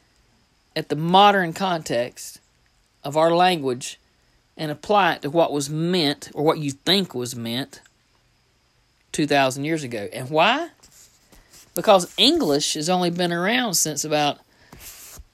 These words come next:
one thousand or so. I mean, it's a new language.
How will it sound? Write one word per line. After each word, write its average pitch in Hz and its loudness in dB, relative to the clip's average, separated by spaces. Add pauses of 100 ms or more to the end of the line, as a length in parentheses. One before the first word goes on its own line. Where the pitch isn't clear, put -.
(140)
one 160 -2
thousand 170 4
or 151 -6
so. 160 2
I 147 -2
mean, 156 -6
it's 156 -4
a 147 -2
new 165 -2
language. 156 -4